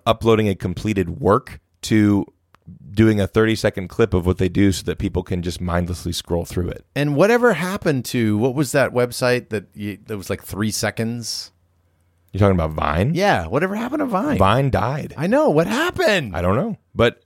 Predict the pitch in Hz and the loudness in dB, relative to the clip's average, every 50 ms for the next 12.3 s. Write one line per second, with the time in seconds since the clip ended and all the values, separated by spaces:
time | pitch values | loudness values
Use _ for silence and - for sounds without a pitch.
0 | _ _ _ _ _ - 180 208 208 - - 269 269 - - 233 254 285 320 330 | _ _ _ _ _ -4 -2 -2 0 2 4 2 2 4 4 4 4 4 4 2
1 | - - 220 208 170 135 - 92 85 - - 127 127 - 120 101 92 101 101 107 | 2 4 4 6 6 6 4 4 4 4 4 4 4 4 0 0 2 4 2 4
2 | 104 - 104 - - 101 101 98 95 92 90 - - 98 92 - - - 95 92 | 2 -2 -6 -4 -2 0 0 0 0 -2 -4 -4 -2 -2 -2 0 0 2 2 4
3 | 90 92 95 95 82 87 87 87 85 82 - - 82 90 - - 92 - 90 87 | 6 6 6 4 4 2 -2 -2 -2 -4 -6 -6 -8 -6 -4 -4 -4 -2 -2 -2
4 | 85 85 85 80 - - 90 87 85 - - - - - 98 87 92 92 90 87 | 0 0 -2 -2 -2 -2 -2 -2 -2 -4 -6 -8 -4 -2 -2 2 2 2 2 2
5 | 90 92 - - - 90 87 85 87 85 82 85 87 - - 90 90 90 92 92 | 0 -2 -4 -4 -2 0 0 2 2 2 2 0 -4 -4 -4 -6 -6 -6 -8 -8
6 | 95 90 - - - - 139 170 185 185 156 107 92 82 73 73 - _ - - | -10 -10 -8 -8 -6 -4 -2 0 2 2 2 2 0 0 -4 -8 -14 _ -4 -2
7 | 117 107 127 123 117 117 120 117 117 117 131 143 113 - _ _ - 98 120 143 | 0 2 2 2 4 2 2 2 2 2 2 0 0 -4 _ _ -6 -2 0 0
8 | 165 175 165 120 101 110 110 113 120 135 139 143 139 139 135 92 - - 120 - | 2 4 2 2 0 0 0 2 2 2 2 2 0 0 -2 -4 -6 -8 -4 0
9 | 151 160 196 - - 156 123 - - - 101 90 95 101 107 117 120 123 139 143 | 0 0 0 0 -6 -10 -10 -10 -6 -2 2 4 4 4 4 4 4 4 4 4
10 | 160 180 202 208 196 185 165 147 120 107 135 123 104 135 135 147 185 202 190 156 | 4 4 4 2 2 4 4 2 2 2 -2 -2 2 2 2 4 4 2 0 -2
11 | - - 120 104 95 87 92 101 110 107 95 90 90 90 85 85 80 - 85 80 | -2 -2 -2 -2 0 0 0 2 2 2 2 0 0 0 -2 -4 -10 -10 -10 -10
12 | - - - - 92 | -10 -12 -14 -16 -16